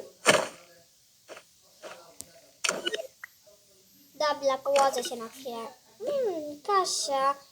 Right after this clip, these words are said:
interesujące. Ale to nie tak, jak ty myślisz, mamusiu.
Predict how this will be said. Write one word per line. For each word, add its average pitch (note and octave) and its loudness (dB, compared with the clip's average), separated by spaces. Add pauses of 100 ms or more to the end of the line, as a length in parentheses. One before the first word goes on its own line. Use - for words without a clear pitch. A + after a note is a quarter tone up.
(140)
interesujące. E4+ -2 (1120)
Ale G#4 4
to A#4 4
nie C5+ 6
tak, C#5 2
jak C#5 4
ty D5 8 (240)
myślisz, C5 10 (160)
mamusiu. F4 2